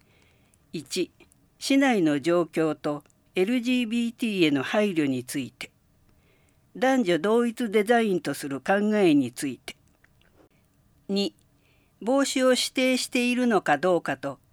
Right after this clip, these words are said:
指定以外のものも自由に使用できるようにする考えについて、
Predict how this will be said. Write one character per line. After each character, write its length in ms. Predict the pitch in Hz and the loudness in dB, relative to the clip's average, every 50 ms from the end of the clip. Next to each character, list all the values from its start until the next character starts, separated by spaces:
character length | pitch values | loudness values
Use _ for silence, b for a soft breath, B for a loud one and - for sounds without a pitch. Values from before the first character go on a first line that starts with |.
| _ _ _ _ - | _ _ _ _ -12
指 160 | - - - | -10 -8 -6
定 280 | - 269 262 269 269 269 | -2 -2 0 2 2 4
以 80 | 285 285 | 4 6
外 240 | 269 247 220 196 | 6 6 4 4
の 160 | 180 170 165 160 | 4 4 4 4
も 140 | 165 175 | 4 4
の 120 | 196 196 190 | 4 4 4
も 100 | 175 156 | 4 2
自 160 | 151 139 165 | 0 0 -2
由 300 | 190 220 247 254 240 208 | 0 0 2 2 2 2
に 140 | 175 156 147 | 2 2 2
使 200 | - - 180 196 | 2 0 -2 0
用 200 | 220 226 226 226 | 2 2 0 0
で 140 | 220 233 220 | 0 -2 -2
き 140 | - 240 | -2 -4
る 140 | 214 220 196 | -2 -2 0
よ 180 | 185 190 185 175 | 0 2 4 4
う 60 | 165 | 6
に 120 | 156 151 | 4 4
す 160 | 143 - 156 139 | 2 -2 -6 -6
る 100 | 143 135 | -6 -4
考 340 | - 185 196 202 208 208 208 | 0 0 0 0 0 0 0
え 180 | 214 196 180 | 2 4 4
に 160 | 156 147 143 - | 6 4 4 2
つ 140 | - 170 | 0 -2
い 100 | 156 143 | -2 -2
て、 240 | - - 139 127 - | -2 -6 -12 -12 -12